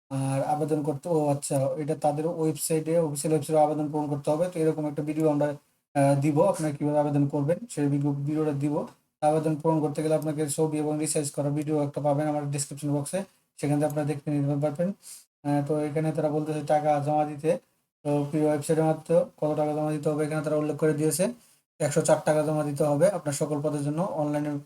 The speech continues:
পেমেন্ট গেটওয়ের মাধ্যমে একশো চার টাকা জমা দিতে হবে, এটা তারা উল্লেখ করে দিয়েছে। এ-, এইভাবে এই, এখানে অন্যান্য তথ্যগুলো আছে আরও। তারপরে যে বিজ্ঞপ্তিটা আছে,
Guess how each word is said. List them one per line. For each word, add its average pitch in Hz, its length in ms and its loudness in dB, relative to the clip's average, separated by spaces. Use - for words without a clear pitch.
পেমেন্ট 147 320 0
গেটওয়ের 147 280 0
মাধ্যমে 147 380 0
একশো 143 160 -4
চার 147 180 0
টাকা 143 160 2
জমা 147 160 0
দিতে 143 200 -2
হবে, 143 200 2
এটা 147 100 0
তারা 147 140 2
উল্লেখ 143 240 4
করে 143 200 0
দিয়েছে। 143 300 0
এ-, 160 260 -6
এইভাবে 147 420 0
এই, 156 440 -2
এখানে 151 460 -4
অন্যান্য 151 380 -2
তথ্যগুলো 147 480 -2
আছে 143 220 2
আরও। 147 280 4
তারপরে 156 580 2
যে 151 180 0
বিজ্ঞপ্তিটা 151 560 -2
আছে, 147 220 0